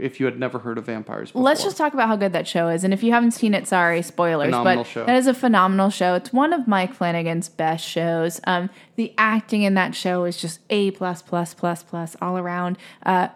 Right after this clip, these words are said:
Speaker 2: amazing show. If you haven't watched it, you should. Good Halloween show. 'Tis the season.
Speaker 1: Yeah.
Speaker 2: Um, and then another one that I know is really, like, a big influential one is The Queen of the Damned.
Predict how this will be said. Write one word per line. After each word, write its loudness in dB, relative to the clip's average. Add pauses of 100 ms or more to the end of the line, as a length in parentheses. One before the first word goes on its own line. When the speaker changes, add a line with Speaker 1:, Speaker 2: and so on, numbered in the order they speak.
(100)
Speaker 2:
amazing 6
show. 0
If -2
you -4
haven't -2
watched -6
it, -10
you -6
should. -10
Good 4
Halloween 4
show. -2
'Tis -2
the -4
season. -6 (160)
Speaker 1:
Yeah. -2 (240)
Speaker 2:
Um, 4
and 4
then 4
another 2
one 2
that 2
I 0
know 2
is -2
really, 0
like, -2
a 0
big -2
influential -2
one 0
is -4
The -4
Queen 0
of -2
the -4
Damned. -4